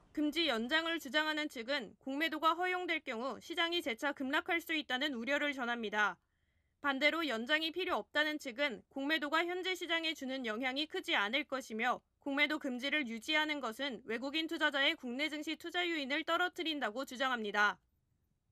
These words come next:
엇갈리는 의견에 당국은 공매도가 시장에 미치는 영향을 조사하기 위한 연구 용역을 의뢰하기도 했습니다.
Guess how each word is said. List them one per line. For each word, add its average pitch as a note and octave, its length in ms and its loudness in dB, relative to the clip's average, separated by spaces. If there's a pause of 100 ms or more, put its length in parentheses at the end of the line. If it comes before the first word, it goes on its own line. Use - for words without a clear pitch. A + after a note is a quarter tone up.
(180)
엇갈리는 F4 600 2
의견에 C#4 480 0
당국은 C#4 540 -6
공매도가 D#4+ 600 0
시장에 F4 400 0
미치는 C#4+ 440 -6
영향을 C#4+ 400 -2
조사하기 D#4 560 -2
위한 C4+ 320 -4
연구 A#3+ 360 -2
용역을 C4 440 -2
의뢰하기도 C#4 600 0
했습니다. G#3+ 560 -2